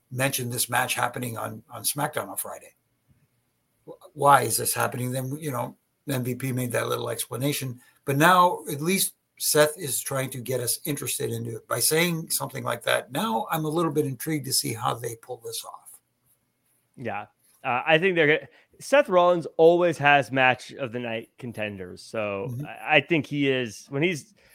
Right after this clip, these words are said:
Speaker 2: when all said and done, I think we're gonna look back on his career
Speaker 1: Right.
Speaker 2: very, very, very, very fondly. Um,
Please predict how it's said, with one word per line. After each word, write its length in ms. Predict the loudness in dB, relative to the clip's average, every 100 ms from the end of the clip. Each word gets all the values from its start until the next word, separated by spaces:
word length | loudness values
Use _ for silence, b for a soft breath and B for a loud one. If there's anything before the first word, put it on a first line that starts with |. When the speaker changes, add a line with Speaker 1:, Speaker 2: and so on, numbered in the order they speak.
| _
Speaker 2:
when 100 | 10
all 160 | 10 10
said 260 | 6 4
and 140 | 4 4
done, 400 | 6 6 2 0
I 100 | -2
think 280 | 0 -4
we're 120 | -2 0
gonna 300 | 2 0 0
look 280 | -2 -2 2
back 260 | 0 0
on 100 | -6
his 200 | -8 -12
career 640 | -10 -8 -4 -2 -4 -6 -14 _ _ _ _ _ _ _ _ _ _ _
Speaker 1:
Right. 120 | -12 -2
Speaker 2:
very, 460 | 6 8 8 4
very, 580 | 0 0 2 2 0 -6 -12
very, 580 | -14 2 4 4 2
very 320 | -2 -4 -4 -6
fondly. 640 | -8 -8 -8 -10 -14 -12
Um, 480 | -8 -8 -8 -10 -16